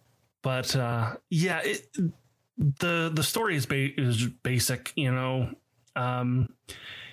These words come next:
an heir to a, um, or the, the kid of a, of a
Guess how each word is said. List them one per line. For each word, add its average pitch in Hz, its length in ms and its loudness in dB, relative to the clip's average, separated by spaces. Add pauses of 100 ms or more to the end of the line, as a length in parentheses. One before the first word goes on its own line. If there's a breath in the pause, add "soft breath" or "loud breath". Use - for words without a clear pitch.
(880 loud breath)
an 147 260 0
heir 185 420 0
to 165 400 0
a, 147 800 0
um, 127 600 0 (880)
or 139 180 0
the, 135 480 2
the 143 140 2
kid 185 440 0
of 147 260 0
a, 131 340 2 (260)
of 123 400 0
a 117 400 2